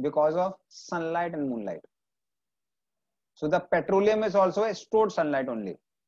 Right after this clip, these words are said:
It's not different. So we are dependent on sun and moon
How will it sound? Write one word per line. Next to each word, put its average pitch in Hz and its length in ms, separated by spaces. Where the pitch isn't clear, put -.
It's - 120
not 156 160
different. 98 320
So 151 120
we 196 320
are 190 240
dependent 180 520
on 185 140
sun 180 280
and 170 220
moon 151 420